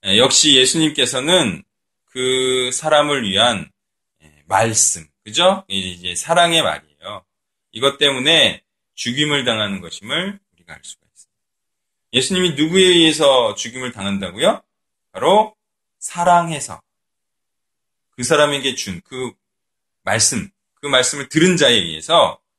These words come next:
죽임을 당한다. 여러분, 예, 그리스도인이 누구에게 미움을 받아요?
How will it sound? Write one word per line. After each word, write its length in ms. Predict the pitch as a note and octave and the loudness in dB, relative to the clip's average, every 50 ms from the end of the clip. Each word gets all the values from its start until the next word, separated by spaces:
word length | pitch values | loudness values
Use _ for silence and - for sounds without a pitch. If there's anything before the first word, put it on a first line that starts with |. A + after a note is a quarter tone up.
| _ _ | _ _
죽임을 360 | - - A#2 A2 B2 A#2+ A2+ - | -12 -10 -8 -6 -6 -6 -6 -8
당한다. 200 | - - _ _ _ _ _ _ _ _ _ - | -12 -20 _ _ _ _ _ _ _ _ _ -2
여러분, 340 | E3+ F#3 G3+ G3 F#3+ E3 - | 2 4 4 4 4 2 2
예, 260 | C#3+ E3+ - - - _ _ _ _ _ _ _ _ _ _ _ _ - | 2 2 0 0 -6 _ _ _ _ _ _ _ _ _ _ _ _ 0
그리스도인이 580 | E3+ F#3 F#3+ F#3+ G3+ G3+ F#3+ F#3 F#3+ F#3 C#3+ | 2 2 2 2 2 2 4 4 4 2 2
누구에게 680 | A#2+ C#3+ D#3+ F3 G3+ G3+ G3+ F#3+ F3 D#3 D#3+ D3+ C#3+ C3 | 0 -2 -2 2 4 4 6 4 4 4 4 4 4 4
미움을 360 | G#2+ G#2 A#2+ C3+ C3 B2+ A#2 G2+ | 2 0 0 0 0 -2 -2 -2
받아요? 460 | G2 F2+ F#2 G#2 C3+ G3 D#4 - | -2 -2 0 0 2 2 0 -2